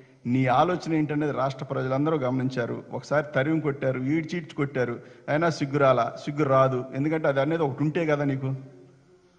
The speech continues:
అది లేకుండా ఇవన్నీ కూడా ఏదో ఒకటి భ్రమ కల్పించుకుందామని చెప్పి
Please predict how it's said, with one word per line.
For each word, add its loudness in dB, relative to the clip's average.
అది 2
లేకుండా 6
ఇవన్నీ 0
కూడా 6
ఏదో 4
ఒకటి 2
భ్రమ 2
కల్పించుకుందామని -2
చెప్పి -4